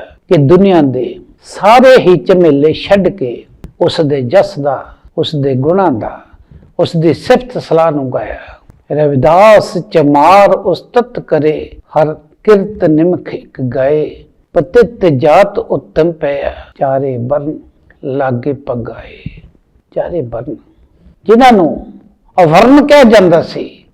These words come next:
ਵਰਨ ਵੀ ਉਹਨਾਂ ਨੂੰ ਨਤਮਸਤਕ ਹੋਏ, ਜਿਹੜੇ ਆਪਣੇ ਆਪ ਨੂੰ ਉੱਚੀ ਕੁਲ ਦੇ ਕਹਿੰਦੇ ਸੀ। ਤੇ ਇਸੇ ਕਰਕੇ ਉਹਨਾਂ ਨੇ ਕਿਹਾ ਕਿ ਇੱਥੇ ਤਾਂ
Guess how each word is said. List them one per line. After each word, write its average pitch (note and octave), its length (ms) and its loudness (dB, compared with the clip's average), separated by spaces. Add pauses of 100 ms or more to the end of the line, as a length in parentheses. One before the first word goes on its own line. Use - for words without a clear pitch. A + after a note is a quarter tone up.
ਵਰਨ G3 460 2
ਵੀ D#3+ 140 2
ਉਹਨਾਂ C#3 220 -4
ਨੂੰ B2+ 200 -10 (320)
ਨਤਮਸਤਕ D#3 680 -4
ਹੋਏ, B2+ 260 -10 (380)
ਜਿਹੜੇ G#3+ 240 2 (120)
ਆਪਣੇ B3+ 360 2
ਆਪ A3 200 4
ਨੂੰ G3+ 140 2
ਉੱਚੀ F#3+ 300 0
ਕੁਲ E3 220 2
ਦੇ D3+ 140 2
ਕਹਿੰਦੇ D#3 400 -2
ਸੀ। - 420 -18 (300)
ਤੇ B2 300 -8 (560)
ਇਸੇ A3+ 340 -2
ਕਰਕੇ E3 340 -4
ਉਹਨਾਂ E3 200 0
ਨੇ D3 120 -4
ਕਿਹਾ D#3 180 -2
ਕਿ D#3 140 -8
ਇੱਥੇ - 420 -8
ਤਾਂ - 280 -10